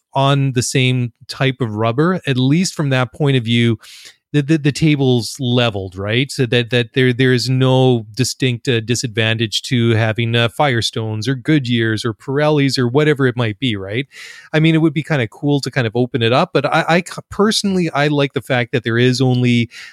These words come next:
uh, one, uh, one tire, uh, provided, or there's only one, uh, tire manufacturer, and then it comes down to the combination of car, engine, and driver. Well, you know, <laughs> there's still quite a few things going on there, but, you know, it's, it's just that if you start to add too many variables in there, then that,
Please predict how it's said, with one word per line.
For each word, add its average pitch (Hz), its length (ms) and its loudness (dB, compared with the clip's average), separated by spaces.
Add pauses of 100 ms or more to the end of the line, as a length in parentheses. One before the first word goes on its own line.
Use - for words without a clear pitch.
(160)
uh, 113 220 0
one, 120 300 0
uh, 120 140 0
one 120 180 0
tire, 120 380 0
uh, 113 220 -2
provided, 110 580 0
or 117 80 0
there's 110 200 0
only 117 200 0
one, 113 240 -2
uh, 113 100 -2
tire 117 240 -2
manufacturer, 120 720 -2 (320)
and 127 100 0
then 135 80 2
it 127 120 -2
comes 131 320 0
down 123 320 0
to 107 60 -14
the 120 60 -6
combination 117 680 -2
of 104 120 -10
car, 127 300 0
engine, 117 360 -4
and 104 100 -6
driver. 95 560 -6
Well, 110 180 -8
you 113 120 -8
know, 165 400 -2
<laughs> - 80 -4
there's 208 160 2
still 156 200 0
quite 160 200 2
a 139 40 -2
few 139 220 0
things 135 240 0
going 123 240 2
on 127 240 0
there, 107 220 0
but, 107 280 -2 (540)
you 131 100 -4
know, 117 160 2
it's, 117 160 0
it's 135 200 0
just 139 160 -2
that 127 120 0
if 113 80 -8
you 120 60 -6
start 147 320 -2
to 139 100 0
add 127 260 -2
too 147 180 -4
many 123 240 2
variables 113 680 0
in 113 160 0
there, 104 240 0
then 104 240 -2
that, 107 180 -2